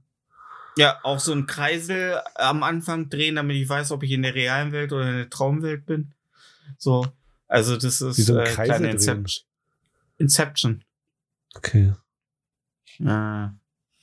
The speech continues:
Speaker 1: weißt du, sagt, ich hab die ganze Woche Filme geguckt, da nicht Inception.
Speaker 2: Du hast
Speaker 1: Also,
Speaker 2: gesagt,
Speaker 1: das
Speaker 2: dass
Speaker 1: ist
Speaker 2: ich die ganze Woche Filme geguckt habe.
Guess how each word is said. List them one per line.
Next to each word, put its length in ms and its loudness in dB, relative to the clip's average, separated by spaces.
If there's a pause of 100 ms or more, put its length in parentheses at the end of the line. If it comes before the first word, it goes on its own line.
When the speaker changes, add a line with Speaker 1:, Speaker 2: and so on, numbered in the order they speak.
(920)
Speaker 1:
weißt 380 2
du, 300 -4
sagt, 340 -6
ich 80 0
hab 220 -2
die 80 -6
ganze 340 0
Woche 220 -2
Filme 340 -4
geguckt, 360 -8
da 100 2
nicht 180 -2
Inception. 600 -2
Speaker 2:
Du 100 4
hast 180 2
Speaker 1:
Also, 40 0
Speaker 2:
gesagt, 200 -2
Speaker 1:
das 100 -4
Speaker 2:
dass 200 0
Speaker 1:
ist 100 -2
Speaker 2:
ich 80 -6
die 160 0
ganze 260 -4
Woche 140 -2
Filme 320 -2
geguckt 380 -6
habe. 420 -2